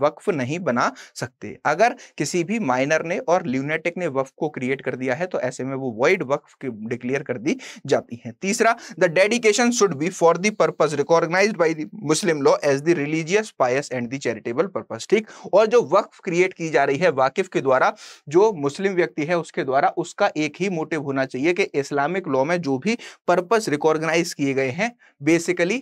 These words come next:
हमारा किसके लिए, चैरिटेबल, पायस और the रिलीजियस पर्पस के लिए वो वक्फ जो है क्या की जानी चाहिए, बनाई जानी चाहिए।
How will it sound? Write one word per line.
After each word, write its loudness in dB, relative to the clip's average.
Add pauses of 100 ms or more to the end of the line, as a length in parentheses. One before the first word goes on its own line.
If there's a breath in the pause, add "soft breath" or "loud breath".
हमारा 2 (200)
किसके -4
लिए, 2
चैरिटेबल, 0 (320 loud breath)
पायस 4
और 4
the 0
रिलीजियस -2
पर्पस -2
के -6
लिए -2
वो -2
वक्फ -4
जो -6
है -8
क्या -4
की -10
जानी -6
चाहिए, -4
बनाई -4
जानी -6
चाहिए। -12